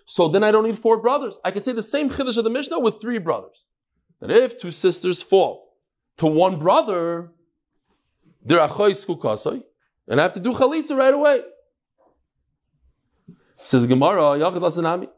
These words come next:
Says the Gemara, Lo Mi Bari Kamri. No, it's much better to put it on four, four, uh, sorry, not the Achoy Skukasai. If there's two sisters, the concern is he, he should do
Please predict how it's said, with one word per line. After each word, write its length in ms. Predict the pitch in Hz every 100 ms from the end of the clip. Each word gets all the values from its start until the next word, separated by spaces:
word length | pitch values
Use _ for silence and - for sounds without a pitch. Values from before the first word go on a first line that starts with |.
| _
Says 200 | - 151
the 40 |
Gemara, 180 | 185 254
Lo 140 | 254 262
Mi 100 | 254
Bari 220 | 226 190
Kamri. 200 | 156 131
No, 400 | 202 190 147 -
it's 180 | 156 147
much 240 | 185 233 175
better 180 | 185
to 100 | 160
put 180 | - 196
it 80 | 175
on 160 | 139 131
four, 500 | - 185 175 143 - _ _ _ _ -
four, 320 | - 185 190
uh, 320 | 175 160 151 151
sorry, 340 | - 175 117
not 260 | 160 240 -
the 100 | 156
Achoy 180 | 170 156
Skukasai. 840 | 147 123 - - 123 110 107 90 - -
If 220 | 247 269
there's 240 | 185 151 -
two 120 | 170
sisters, 560 | - 269 - 185 160 - _ -
the 80 | 127
concern 480 | 151 143 214 240 254
is 440 | 285 208 190 165 _ _ _ _
he, 240 | - 143 151
he 80 | 165
should 200 | 165 165
do 500 | 240 240 196 143 -